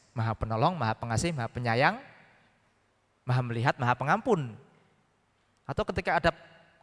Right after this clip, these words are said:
kecelakaan pesawat, dia pura-pura <laughs> pejamkan mata sebelah ini, "Mati, mati lah, syukurin deh lu."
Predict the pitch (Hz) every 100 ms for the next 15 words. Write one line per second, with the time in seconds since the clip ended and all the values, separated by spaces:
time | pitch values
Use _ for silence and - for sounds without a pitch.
0 | - - 175 165 165 165 151 165 190 147
1 | 143 147 151 143 156 147 - - - _
2 | _ _ - - - - - _ _ 160
3 | 151 135 147 147 147 143 127 131 127 120
4 | 107 95 - - _ 104 151 139 - 135
5 | 113 127 - 143 135 110